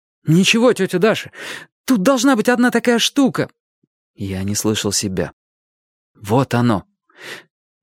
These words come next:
Друг мой, дорогая моя, родная Машенька, вот уже около двух лет прошло с тех пор, как я послал тебе письмо через телеграфную экспедицию на Югорском шаре.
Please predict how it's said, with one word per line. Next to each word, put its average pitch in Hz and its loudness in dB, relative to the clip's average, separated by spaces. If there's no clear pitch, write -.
Друг 127 -2
мой, 113 0
дорогая 135 2
моя, 135 -2
родная 135 2
Машенька, 139 -4
вот 95 -2
уже 113 0
около 127 0
двух 123 -2
лет 143 -2
прошло 110 -2
с - -4
тех 87 -6
пор, - -2
как - -4
я 143 2
послал 135 0
тебе 120 -2
письмо 131 -2
через 110 -4
телеграфную 117 -2
экспедицию 101 -4
на 92 -2
Югорском 101 0
шаре. 90 -8